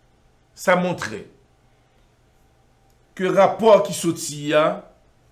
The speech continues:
d'avoir que yo indexé président, eh bien, li vin bay, normalement, à l'échelle internationale, yon yeux sur Haïti.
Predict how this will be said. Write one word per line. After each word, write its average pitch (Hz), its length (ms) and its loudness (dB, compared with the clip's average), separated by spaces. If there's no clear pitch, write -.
d'avoir 196 540 6
que 196 220 4
yo 143 400 -4
indexé 190 600 -2
président, 160 1000 0
eh 147 80 -4
bien, 160 540 0
li 147 100 -10
vin 151 200 -6
bay, 127 640 -2
normalement, 165 640 2
à 165 120 4
l'échelle 160 480 2
internationale, 156 1040 -2
yon 147 220 -6
yeux 147 280 -4
sur 143 200 -2
Haïti. 120 480 -4